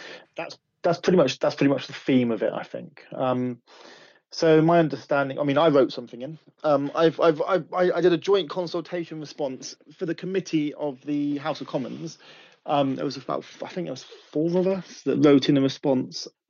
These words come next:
uh, on this. Um, four or five of us who, who actually wrote a response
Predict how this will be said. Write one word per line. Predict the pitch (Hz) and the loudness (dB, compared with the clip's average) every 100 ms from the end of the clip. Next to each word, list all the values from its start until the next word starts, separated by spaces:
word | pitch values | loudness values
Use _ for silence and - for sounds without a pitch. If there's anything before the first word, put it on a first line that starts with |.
| 311 | -8
uh, | 69 62 58 55 53 - - - - - | -4 -4 -4 -6 -8 -10 -10 -12 -14 -4
on | 156 139 | 2 2
this. | 120 120 - - - _ _ - | 2 -2 -8 -16 -18 _ _ -6
Um, | 135 123 120 120 120 120 120 120 120 120 123 - | 0 2 2 2 2 2 2 0 -2 -2 -4 -6
four | - 127 | 0 2
or | |
five | 113 120 113 | 4 2 0
of | 113 | 0
us | 113 | 2
who, | 127 | 4
who | 127 | 6
actually | 139 135 131 | 4 4 4
wrote | 127 123 | 4 4
a | |
response | 120 - 127 120 110 - - | -2 -4 -4 -4 -6 -18 -20